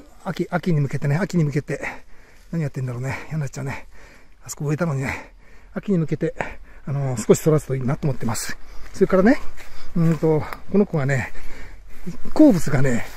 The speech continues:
この梅の、梅の、これ梅の木ね、梅の木の葉っぱとね、梅の葉っぱとね、あとね、えー、柿の葉っぱとね、からもう一つがね、桑の、桑の木の葉っぱなんですよ。桑の葉っぱなんですよ。でね、あの、時々、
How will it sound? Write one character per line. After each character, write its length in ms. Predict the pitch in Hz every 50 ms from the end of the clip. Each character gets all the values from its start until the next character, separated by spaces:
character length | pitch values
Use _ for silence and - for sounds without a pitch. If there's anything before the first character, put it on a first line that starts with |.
| - - - - -
こ 120 | - 190 180
の 120 | 180 190 190
梅 180 | 190 190 220
の、 140 | 233 240 240
梅 240 | 226 196 185 202 226
の、 160 | 226 233 220 - - -
こ 100 | - -
れ 60 | 202 190
梅 140 | 185 190
の 100 | 190 196
木 100 | - -
ね、 220 | 185 165 139 139 135
梅 160 | 170 175 196
の 80 | 202 196
木 100 | - 202
の 60 | 190
葉 120 | 147 160 175
っ 20 | - -
ぱ 80 | 185
と 80 | - 185
ね、 160 | 180 151 113
梅 140 | 143 156 196
の 80 | 214 190
葉 80 | 185
っ 40 | 202 -
ぱ 80 | - 202
と 140 | - 202 185
ね、 260 | 175 160 135 240 - - - - - - - - - - -
あ 40 |
と 120 | - - 135
ね、 300 | 131 131 120 113 104 - - - - - - - -
え 100 | - 131
ー、 40 | 135
柿 280 | - - 196 - - 262
の 60 | 226
葉 80 | 196 226
っ 40 |
ぱ 140 | - - 208
と 100 | - 208
ね、 220 | 185 143 135 - - - - - - - - - -
か 80 | -
ら 80 | 214 202
も 100 | 208 233
う 40 | 208
一 140 | - -
つ 120 | 220 - 180
が 80 | 165
ね、 280 | 151 143 123 127 120 107 - - -
桑 220 | - - 285 262
の、 100 | 202 165
桑 220 | - - - 302 220
の 100 | 180 -
木 80 | -
の 80 | 160 151
葉 120 | - 143
っ 20 | -
ぱ 80 | - 196
な 100 | 175 165
ん 40 | 160
で 60 | 139
す 60 | -
よ。 40 | 139
桑 120 | - 285 262
の 40 | 160
葉 60 | 151
っ 20 |
ぱ 80 | - 156
な 60 | 160
ん 40 | 156
で 60 | 127
す 60 | -
よ。 80 | 143 - - - - - - - - - - - - -
で 60 | 190
ね、 160 | 208 233 - - - - - - - - - - - - - - - - - - - - - - - - - -
あ 40 | - 170
の、 100 | 180 190 - - -
時 120 | - 185 214
々、 360 | 208 226 - 233 233 208